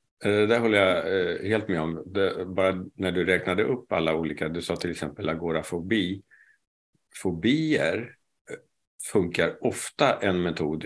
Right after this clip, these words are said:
inte, inte för alla fo-, fobier alltid, men ofta en metod som heter Fast Phobia Cure. Så där, där skulle jag specifikt använda den metoden. Men sen har vi också det som, eh, både du och jag jobbar med, som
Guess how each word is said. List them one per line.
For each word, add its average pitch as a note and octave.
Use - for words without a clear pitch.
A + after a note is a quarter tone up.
inte, B2+
inte E3+
för E3
alla A#2+
fo-, F#2+
fobier F2
alltid, D#2
men F#2
ofta -
en G2
metod E2+
som E2+
heter D#2
Fast -
Phobia D3+
Cure. -
Så G2+
där, A2+
där A2
skulle A2
jag F2
specifikt A2
använda E2
den D3
metoden. -
Men G#2
sen B2
har A2+
vi G#2
också F#2
det G2
som, F2+
eh, F2
både G2
du B2
och B2
jag F2+
jobbar F2+
med, D#2+
som D#2+